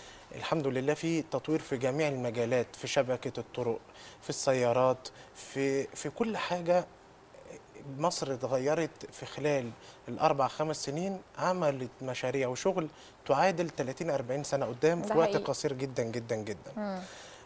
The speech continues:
Speaker 1: فطبعًا احنا يعني، آه، آه، آه، سيادة الرئيس بيدخل أفكار جديدة عشان ينهض بالدولة، من ضمنها صناعة السيارات.
Speaker 2: مهم.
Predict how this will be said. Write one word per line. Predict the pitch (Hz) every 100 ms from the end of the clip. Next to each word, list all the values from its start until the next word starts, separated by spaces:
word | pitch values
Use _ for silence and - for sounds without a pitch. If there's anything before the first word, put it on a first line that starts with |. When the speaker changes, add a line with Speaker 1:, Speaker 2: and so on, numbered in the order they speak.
| -
Speaker 1:
فطبعًا | - 139 139 135 131 127 202 185 180 165 -
احنا | - 160 156 -
يعني، | 135 120 123 127
آه، | -
آه، | 127 120 - 123 117 113 127 113
آه، |
سيادة | - 160 -
الرئيس | 135 151 151 131
بيدخل | 127 120 170 - 147 -
أفكار | - - 147
جديدة | 131 120 135 151 185 - - - -
عشان | 123 - 156
ينهض | 156 147 131
بالدولة، | 113 110 117 107 113
من | 151 143
ضمنها | 131 135 165 -
صناعة | - 131 127 -
السيارات. | - 104 95 - - - -
Speaker 2:
مهم. | 208 208